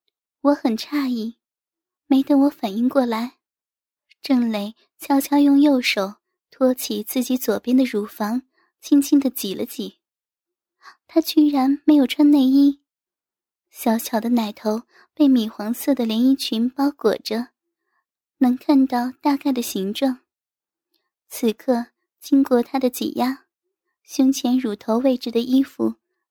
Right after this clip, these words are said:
颜色明显加深，逐渐形成一片湿痕。“够了。”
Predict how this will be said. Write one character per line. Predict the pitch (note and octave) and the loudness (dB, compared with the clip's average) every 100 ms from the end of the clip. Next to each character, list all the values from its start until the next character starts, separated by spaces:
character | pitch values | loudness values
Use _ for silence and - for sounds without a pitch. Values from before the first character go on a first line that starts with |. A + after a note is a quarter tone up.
| - | -8
颜 | A#3+ B3 | -4 -4
色 | - - C4 B3+ | -4 -2 -2 -2
明 | C4 B3 | 2 2
显 | C#4+ C#4 A3+ | 2 0 0
加 | A#3 A#3 | -2 -4
深， | - A#3+ A#3+ - _ _ _ _ _ _ _ _ | -6 -4 -4 -8 _ _ _ _ _ _ _ _
逐 | - A#3 | -6 -4
渐 | A#3 C4+ B3 B3 | -4 -2 -2 -4
形 | - A#3 B3 | -2 0 2
成 | C#4 | 2
一 | A#3+ | 0
片 | B3+ C4+ B3 | 0 -2 -2
湿 | - C#4+ | -2 -2
痕。 | C#4 G#3+ A3 - _ _ _ _ _ _ _ _ _ _ _ _ _ | -2 -4 -8 -10 _ _ _ _ _ _ _ _ _ _ _ _ _
“够 | - C#4 | -2 -2
了。” | G#3+ - - | -2 -20 -20